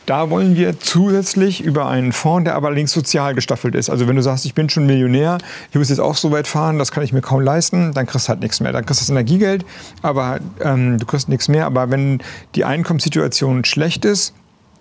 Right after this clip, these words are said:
dann soll der Kauf eines neuen Autos damit noch unterstützt werden.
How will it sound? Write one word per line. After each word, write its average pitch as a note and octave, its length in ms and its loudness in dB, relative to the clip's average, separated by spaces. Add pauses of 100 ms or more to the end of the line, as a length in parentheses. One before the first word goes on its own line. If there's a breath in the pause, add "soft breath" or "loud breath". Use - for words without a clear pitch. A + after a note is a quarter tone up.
(240)
dann C#3+ 360 2
soll D3 380 2 (120)
der C3 140 0
Kauf C#3+ 280 0
eines B2+ 300 0
neuen D3+ 260 2
Autos B2+ 440 -2
damit B2+ 400 -2
noch B2+ 160 -2
unterstützt C3 560 -6
werden. - 240 -8